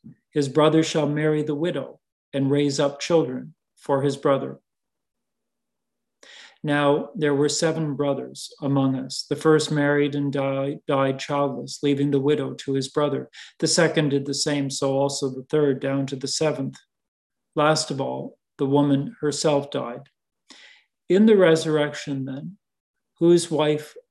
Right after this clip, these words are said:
of the seven will she be? For all of them had married her. And Jesus answered them, "You are wrong, because you know neither the scriptures nor the power of God. For in the resurrection,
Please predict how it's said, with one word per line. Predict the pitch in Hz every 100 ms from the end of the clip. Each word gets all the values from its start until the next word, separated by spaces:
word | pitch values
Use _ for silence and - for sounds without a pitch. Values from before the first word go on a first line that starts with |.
| -
of | 135
the | 131
seven | 135 175 160 120 120 131 _ _ -
will | 135 131
she | - 147
be? | 135 147 131 - - _ _ _ _ _ _ _
For | - 151 -
all | 160 170 170
of | 123
them | 120 - - -
had | 143 131
married | 139 139 139 135
her. | 123 - _ _ _ _ _ _ _ _ _ _ _ _ _ _ _ -
And | 135
Jesus | 147 143 139 139
answered | 143 139 143 135
them, | 139 135 _ - -
"You | 160 160
are | 151
wrong, | 151 147 127 120 _ _ _
because | 156 151 170 170 160
you | 160
know | 147 147
neither | 151 156 143
the | 143 139
scriptures | - 185 185 - 175 170 - _
nor | 147 147 147
the | 147
power | 147 139 139 139
of | 139 135
God. | 131 123 123 _ _ _ _ _ - _ _ -
For | 143
in | 143
the | 147
resurrection, | 139 156 156 156 147 147 - 139 131 139